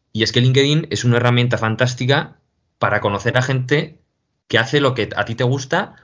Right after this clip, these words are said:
o que se dedica a lo que a ti algún día te gustaría dedicarte. Entonces yo creo que es una herramienta buenísima en ese sentido para conocer a gente de, de tu mundillo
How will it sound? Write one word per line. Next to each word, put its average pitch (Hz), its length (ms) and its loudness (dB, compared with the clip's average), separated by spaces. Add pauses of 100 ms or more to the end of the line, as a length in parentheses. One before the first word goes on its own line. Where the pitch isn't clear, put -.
o 127 140 -6
que 113 80 -2
se 107 100 -2
dedica 117 400 0
a 127 60 2
lo 107 120 0
que 101 80 -2
a 92 120 -4
ti 123 100 -2
algún 127 260 4
día 143 440 2
te 113 80 -4
gustaría 104 360 0
dedicarte. 92 540 -2 (560)
Entonces 101 240 -4
yo 120 80 0
creo 123 140 0
que - 20 0
es 127 80 -2
una 131 80 4
herramienta 127 320 4
buenísima 127 380 6
en 127 60 4
ese 120 140 0
sentido 123 300 0
para 120 180 2
conocer 101 300 -6
a 113 60 -2
gente 113 320 -2
de, 110 200 2
de 90 120 -2
tu 98 100 -4
mundillo 92 520 -2